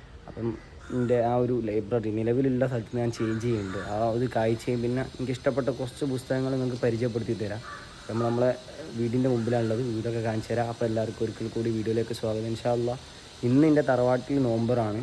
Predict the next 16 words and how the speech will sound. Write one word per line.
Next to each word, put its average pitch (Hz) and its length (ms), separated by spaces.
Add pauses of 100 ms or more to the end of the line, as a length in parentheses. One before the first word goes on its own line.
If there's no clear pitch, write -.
(220)
അതും 113 200
കൂടി 123 200
ഇൻഷാ 117 240
അല്ലാ 120 160 (180)
ഞാൻ 107 180
വ്ലോഗ് 107 280
ചെയ്യുന്നതാണ്. 107 440 (160)
അപ്പോൾ - 180
എല്ലാവർക്കും 110 440
ഒരിക്കൽ 107 280
കൂടി 113 200
വീഡിയോയിലേക്ക് 104 500
സ്വാഗതം. 95 400 (420)
ഇതാണ് 135 300
നമ്മളെ 123 200 (100)
കൊട്ടാരം, 120 380